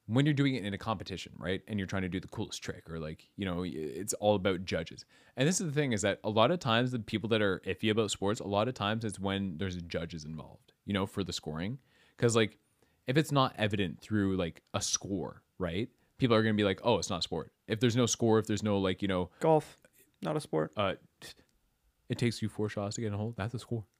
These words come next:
Speaker 1: And then you
Speaker 2: It's
Speaker 1: add it
Speaker 2: still
Speaker 1: all up
Speaker 2: not
Speaker 1: for
Speaker 2: a
Speaker 1: eighteen
Speaker 2: sport.
Speaker 1: holes. Yeah.
Speaker 2: Still not a sport.
Speaker 1: I'm
Speaker 2: According to Oxford Dictionary, that's not a sport.
Speaker 1: I'm literally gonna r-, jump over this table and fight you right
Speaker 2: All
Speaker 1: now.
Speaker 2: right. <laughs>
Speaker 1: U F C
Speaker 2: All right.
Speaker 1: style.
Speaker 2: Skateboarding. Sk-,
Speaker 1: Physically
Speaker 2: sport or
Speaker 1: exerting.
Speaker 2: not, just say it.
Speaker 1: You know what? I'm gonna say it.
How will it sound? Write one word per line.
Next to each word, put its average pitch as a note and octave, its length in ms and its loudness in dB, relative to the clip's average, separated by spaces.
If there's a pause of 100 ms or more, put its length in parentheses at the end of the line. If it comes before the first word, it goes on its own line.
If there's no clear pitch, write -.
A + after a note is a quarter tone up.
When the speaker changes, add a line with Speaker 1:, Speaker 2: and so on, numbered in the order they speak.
(500)
Speaker 1:
And A#2+ 80 2
then B2 80 4
you A2 80 6
Speaker 2:
It's G2+ 80 8
Speaker 1:
add A#2 60 8
it - 20 6
Speaker 2:
still G#2+ 220 8
Speaker 1:
all - 40 8
up - 80 6
Speaker 2:
not G3+ 60 -2
Speaker 1:
for A#2 60 6
Speaker 2:
a - 20 8
Speaker 1:
eighteen A2 160 2
Speaker 2:
sport. F2+ 80 4
Speaker 1:
holes. A#2 160 2 (160)
Yeah. C3+ 80 4
Speaker 2:
Still F#3+ 460 6
not G#3+ 160 2
a F3 60 0
sport. - 340 -8 (380)
Speaker 1:
I'm D3+ 360 -2
Speaker 2:
According B3+ 340 8
to F4+ 80 4
Oxford F3 460 4
Dictionary, G#3 400 2
that's D#4+ 200 -2
not D4 120 2
a - 20 4
sport. - 340 0 (240)
Speaker 1:
I'm C3 220 2
literally A2 220 4
gonna G2 160 2
r-, F2 560 -6
jump F#2 400 -2
over F#2+ 180 -2
this F2+ 160 -2
table D#2+ 420 -4
and E2 100 -4
fight D2 240 -8
you B1+ 120 -6
right C#2 160 -4
Speaker 2:
All A1+ 100 -4
Speaker 1:
now. - 100 -2
Speaker 2:
right. - 460 2
<laughs> - 160 -4
Speaker 1:
U A2 200 8
F G2 120 6
C E2+ 200 -2 (100)
Speaker 2:
All F3+ 80 10
right. D3+ 80 12
Speaker 1:
style. D#2 220 0 (160)
Speaker 2:
Skateboarding. - 500 6
Sk-, - 80 -14
Speaker 1:
Physically F3 300 2
Speaker 2:
sport F3+ 180 8
or D3+ 40 4
Speaker 1:
exerting. C#3 100 2
Speaker 2:
not, - 100 -8
just D#3 140 -6
say D3 100 2
it. - 80 -4 (300)
Speaker 1:
You A2 60 6
know C3 80 8
what? - 120 -2
I'm G#2+ 80 2
gonna A2+ 80 0
say A#2+ 180 6
it. - 140 2